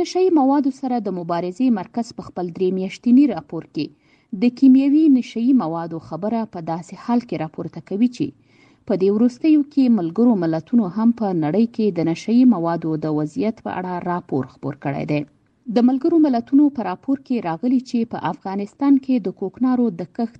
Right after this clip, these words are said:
ترڅنګ د کیمیاوي نشه یي موادو تولید هم مخ پر ډېرېدو دی. په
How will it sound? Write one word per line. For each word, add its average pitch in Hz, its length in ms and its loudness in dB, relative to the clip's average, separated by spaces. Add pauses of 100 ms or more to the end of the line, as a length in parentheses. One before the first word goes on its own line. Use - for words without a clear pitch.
(100)
ترڅنګ 240 440 0 (560)
د 180 240 0
کیمیاوي 254 420 4 (140)
نشه 233 240 -6
یي 254 160 2
موادو 180 460 -4
تولید 185 400 -8
هم 226 420 -2
مخ - 220 -4
پر 214 160 -4
ډېرېدو 220 480 0 (100)
دی. 151 100 -2 (440)
په 339 60 2